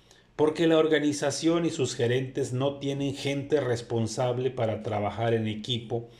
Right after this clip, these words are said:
o no los recompensan por ello. Si verdaderamente esperamos que las personas cooperen con otras por el bien común de la organización,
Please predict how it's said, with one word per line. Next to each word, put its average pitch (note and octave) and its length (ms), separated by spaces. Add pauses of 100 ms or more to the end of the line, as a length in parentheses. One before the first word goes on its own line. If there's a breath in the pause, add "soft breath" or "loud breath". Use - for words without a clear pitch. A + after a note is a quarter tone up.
(480 loud breath)
o C3 200
no C3 220
los C3 240
recompensan A2 960
por A2+ 180
ello. A#2+ 280 (1040 loud breath)
Si - 260
verdaderamente E3 960
esperamos C3 640
que A#2 140
las G#2+ 200
personas C#3 520
cooperen B2+ 720
con A2 260
otras C#3 420
por G#2+ 220
el G#2 140
bien C3+ 240
común C3+ 440
de A#2+ 120
la G#2 60
organización, A2+ 880